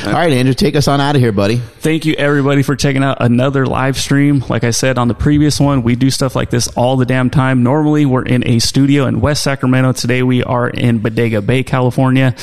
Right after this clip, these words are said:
Speaker 2: Uh, we, like I said, we have the top guests that you guys can ever imagine in, in all walks of life, all fields. So if you guys are catching us live for the first time, please hit that subscribe button, hit that bell notification, 'cause like I said, we do this all the damn time.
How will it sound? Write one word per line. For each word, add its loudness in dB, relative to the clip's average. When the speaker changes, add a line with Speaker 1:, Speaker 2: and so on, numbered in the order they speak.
Speaker 2:
Uh, -2
we, 0
like 0
I 2
said, 2
we 2
have -2
the 0
top -4
guests 0
that -2
you 0
guys 0
can -2
ever 0
imagine 0
in, 0
in 2
all 0
walks -2
of 0
life, -2
all 0
fields. 0
So 2
if -2
you 2
guys 2
are 0
catching -2
us 0
live 0
for -2
the -2
first -4
time, 0
please 0
hit 0
that -4
subscribe -2
button, 0
hit -2
that -4
bell 0
notification, 0
'cause -4
like 0
I 2
said, -2
we 2
do 2
this 0
all -2
the 0
damn 0
time. 0